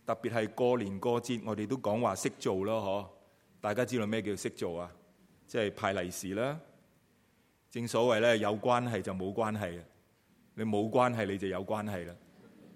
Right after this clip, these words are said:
不過呢句說話呢，係要用國語講嘅，啊，大家國語就會比較明白啲。你沒有關係，你就有關係啦。啊，有關係呢，就沒有關係啦，就沒有問題，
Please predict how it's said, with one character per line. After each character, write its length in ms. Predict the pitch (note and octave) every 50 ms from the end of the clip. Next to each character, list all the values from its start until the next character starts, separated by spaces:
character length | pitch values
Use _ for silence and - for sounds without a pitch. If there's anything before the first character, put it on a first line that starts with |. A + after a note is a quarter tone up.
| - - - - -
不 100 | C#3+ C3
過 100 | B2+ A#2+
呢 120 | B2+ C3
句 100 | B2 A#2
說 180 | - - A#2 G#2+
話 140 | G#2 G2+
呢， 140 | G#2+ A#2 A2+
係 80 | A2 G#2
要 180 | G2+ G2+ G#2
用 160 | G#2 G2 F#2+ F#2+
國 240 | F2+ G#2 G2 D#2+
語 140 | F#2 F#2 F#2+
講 260 | F2+ F#2 E2+ F2 F#2+ F#2
嘅， 40 | F2 E2 - _ _ _ _ _ _ _ _ - G2+
啊， 120 | F#2 F2+ F#2
大 140 | - G2 G2
家 140 | G#2 A#2 A2
國 300 | F#2+ G2+ F2+ F2 - -
語 160 | G2+ F#2 F#2+
就 140 | F#2 G2 F2+
會 120 | F2+ F#2
比 140 | F2+ G2+ G2
較 320 | F#2+ G#2 F#2+ F2+ F2+ F2+ - - _ _ -
明 260 | F#2 F2+ E2+ E2 E2+
白 180 | - F#2+ F#2 F2+ -
啲。 220 | - A#2+ A2+ A2+ - - - _ _ _ -
你 160 | A2 A2 A#2
沒 320 | A#2+ A#2 A2 A2+ C3+ E3
有 120 | G#3 F3+ A#2 F#3
關 180 | C#3 C#3 C#3
係， 200 | C#3 C3+ - C#3+
你 120 | A2+ G#2 F#2
就 120 | F#2 G2+
有 160 | F#2 F#2+ E2
關 200 | F2 A2 G#2+ G2
係 240 | G2 - - A2+ F#2
啦。 80 | E2+ E2 - - - - - - - - -
啊， 80 | G#2 G#2+
有 220 | G#2+ A2 G#2 G2 G2 G2+
關 240 | - C#3+ C#3+ D3 C#3
係 240 | C3+ - - C#3 C3
呢， 160 | C3+ C3+ C3+ - - - - -
就 120 | - C#3+
沒 240 | A#2 A2+ A#2+ G2 A2+
有 180 | C3 B2+ G2+ E2
關 220 | - A2 G#2+ G#2+
係 180 | G#2 - - G#2
啦， 80 | F#2+
就 160 | F#2+ C#3 B2 G#2
沒 220 | G2+ G2 G2+ A#2+
有 120 | D3 A#2+
問 200 | F#2+ G#2+ A#2 G#2+
題， 240 | G#2 - G#2+ E2 D2+